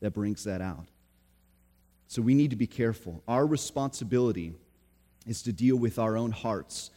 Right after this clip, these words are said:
in the midst of temptation. Now, hear me out. I'm not saying, and I don't think Paul is saying, that if you are tempted by something that you should never remove yourself from the situation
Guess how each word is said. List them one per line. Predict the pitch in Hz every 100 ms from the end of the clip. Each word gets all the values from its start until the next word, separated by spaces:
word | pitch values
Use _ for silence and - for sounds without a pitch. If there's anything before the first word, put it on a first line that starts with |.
| _
in | - 110
the | 104
midst | 113 - -
of | 107
temptation. | - 101 98 107 92 - 71 -
Now, | 117
hear | 117 196
me | 180
out. | 131 98 - - - - - - _
I'm | 131 131
not | 143 175 -
saying, | - 160 127
and | 113
I |
don't | 151
think | 147 151
Paul | - 165 160
is | 135
saying, | - 147 123 107
that | 110
if | 110
you | 139 165
are |
tempted | 156 - 160 143 165
by | 139 143
something | - 156 147 151
that | 135
you | 127
should | 110 139
never | 123 123 139 143 156
remove | 139 127 131 117
yourself | 120 - 120 -
from | 113
the |
situation | 110 123 - 113 113 - 101 90